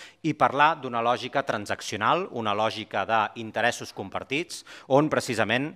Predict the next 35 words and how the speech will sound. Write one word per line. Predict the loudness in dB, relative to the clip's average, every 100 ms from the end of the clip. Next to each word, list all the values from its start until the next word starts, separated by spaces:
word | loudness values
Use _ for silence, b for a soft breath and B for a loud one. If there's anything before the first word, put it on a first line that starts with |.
| -10
que | -2 0
és | 0 0
així | -2 -2
com | -4 -4
s'ha | -6 -6
gestat | -6 -6 -6
la | -8
Unió | -10
Europea | -10 -6 -8
i |
com | -8
s'ha | -10 -8
creat | -4 -4
la | -4
Unió | -8 -10
Europea, | -10 -4 -4 -4 B B B -2
on |
precisament | 0 -2 -2 -2 0 0 -2
hi | -8
pugui | -8 -6 -2
haver | 0
una | -2 -6
cooperació | -6 -6 -6 -6 -6
de | -6
suma | -6 -6
positiva. | -8 -10 -12 -14 -16 _ B B
És | -10 -10
a |
dir, | -10
que | -8 -4
allò | -2 -2
que | 0 -2 -2 B B -6
uns | -6
països | -6 -6 -6 -8 -10
del | -10